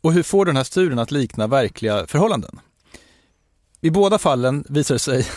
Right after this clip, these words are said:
<laughs> så var det problem som han fick lösa med pengar.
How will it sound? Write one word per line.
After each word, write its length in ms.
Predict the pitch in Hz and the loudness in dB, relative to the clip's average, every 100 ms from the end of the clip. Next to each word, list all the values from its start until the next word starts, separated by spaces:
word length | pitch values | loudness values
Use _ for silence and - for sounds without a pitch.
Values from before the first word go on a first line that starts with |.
| - | -10
<laughs> 180 | - | -10
så 140 | 185 156 | -4 0
var 120 | 143 | 2
det 60 | 139 | 0
problem 380 | 131 139 165 | 0 0 0
som 140 | 156 143 | -2 -2
han 100 | 127 | -2
fick 160 | 127 | -2
lösa 300 | 139 120 - | -2 -2 0
med 300 | 120 113 98 - - - - - - - | 0 0 -2 -8 -20 -20 -20 -20 -20 -4
pengar. 460 | 165 131 85 80 | -2 0 -4 -8